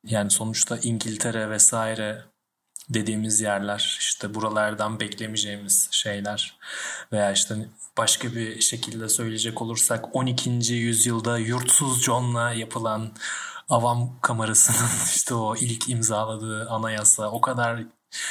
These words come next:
asırlık, asırlarca süren demokrasi tecrübesi vesaire. Ama demek ki bazı şeylerin başka şeylerle alakası var.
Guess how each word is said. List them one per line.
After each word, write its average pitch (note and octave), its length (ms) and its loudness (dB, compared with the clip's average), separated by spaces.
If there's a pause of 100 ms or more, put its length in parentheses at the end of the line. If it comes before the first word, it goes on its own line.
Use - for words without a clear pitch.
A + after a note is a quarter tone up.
(380)
asırlık, A#2 680 4
asırlarca A#2 840 2
süren A2 480 2
demokrasi A2+ 540 0
tecrübesi A2 560 0
vesaire. G#2+ 680 0
Ama A2+ 200 -2
demek A#2+ 360 -4
ki B2+ 220 -4 (420)
bazı A#2 320 6
şeylerin A#2+ 640 -2 (260)
başka B2+ 300 4
şeylerle A2 600 2
alakası G#2 680 2
var. - 420 -2